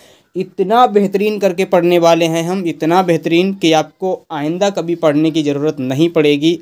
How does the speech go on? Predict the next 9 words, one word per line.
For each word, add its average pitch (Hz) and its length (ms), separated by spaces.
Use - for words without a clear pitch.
और 180 120
ना 156 160
ही 156 120
कोई 160 220
कन्फ्यूजन 131 540
भी 147 140
होगी। 110 320
तो 185 60
आप 202 340